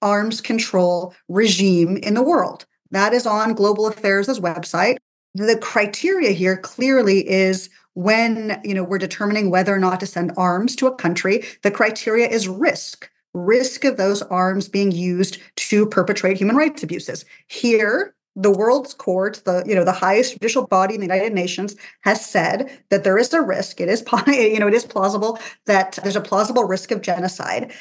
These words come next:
So really, it's right now is the time where we have to determine whether or not it is true that we have the most, you know, robust arms export regime in the world. You know, my, my question would really be to Global Affairs, we have to prove it.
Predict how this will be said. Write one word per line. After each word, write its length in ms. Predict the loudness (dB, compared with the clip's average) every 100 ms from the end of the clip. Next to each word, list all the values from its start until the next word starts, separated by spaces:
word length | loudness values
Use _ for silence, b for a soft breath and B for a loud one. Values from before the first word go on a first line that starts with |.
| B
So 760 | -8 -2 2 4 2 0 -2 -10 _ _ _ -10
really, 480 | 2 4 6 4 2
it's 180 | 2 -4
right 240 | 0 2 2
now 240 | 0 0
is 80 | 0
the 80 | -2
time 380 | -4 -2 0 0
where 100 | -2
we 120 | 0
have 160 | -2
to 60 | -2
determine 520 | -8 -4 2 4 4
whether 280 | 2 2 0
or 100 | 0
not 340 | 2 2 0 b b -4
it 100 | 0
is 180 | 0 -2
true 320 | -4 -2 -2
that 120 | -2
we 160 | -2 0
have 220 | 0 0
the 60 | 0
most, 360 | 0 -2 -6 -6
you 100 | -2
know, 100 | 0
robust 420 | 0 0 -2 -2
arms 240 | -2 0 0
export 500 | -4 -2 -2 -2 -6 B B -2
regime 280 | 0 2 4
in 60 | 4
the 100 | 2
world. 400 | 2 2 0 -2 _ _ _ _
You 80 | 2
know, 60 |
my, 260 | 4 4 0
my 160 | -2 -2
question 360 | 0 -2 0 -4
would 120 | -2
really 200 | -2 -2
be 240 | 0 0
to 80 | 0
Global 280 | -2 0 -2
Affairs, 440 | -2 0 0 0
we 120 | 0
have 160 | 0 0
to 80 | -6
prove 320 | -2 0 2
it. 260 | 0 -10